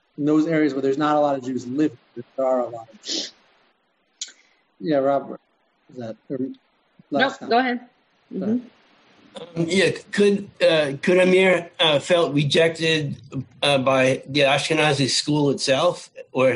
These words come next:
Speaker 3: his superior, uh, and felt like th-, they don't really care about me, uh, um, and, uh, it's, it's not helping my possible future promotion.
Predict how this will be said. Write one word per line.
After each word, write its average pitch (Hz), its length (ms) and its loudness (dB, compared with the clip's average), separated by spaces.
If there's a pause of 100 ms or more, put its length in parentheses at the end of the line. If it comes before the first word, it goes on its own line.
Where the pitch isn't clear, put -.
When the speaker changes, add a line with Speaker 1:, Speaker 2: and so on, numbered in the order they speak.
Speaker 3:
his 131 280 -2
superior, 160 680 0 (500)
uh, 131 200 0
and 131 280 0
felt 139 280 2
like 139 440 0 (320)
th-, 131 160 -4
they 143 140 2
don't 147 160 2
really 135 180 2
care 135 280 2
about 131 260 0
me, 139 480 2
uh, 113 640 -2
um, 110 160 -8 (320)
and, 113 580 0 (300)
uh, 113 360 0 (580)
it's, - 380 -8
it's - 120 -6
not 139 200 2
helping 131 340 0
my 113 420 0 (360)
possible 131 600 -2 (540)
future 143 340 -2
promotion. 127 720 0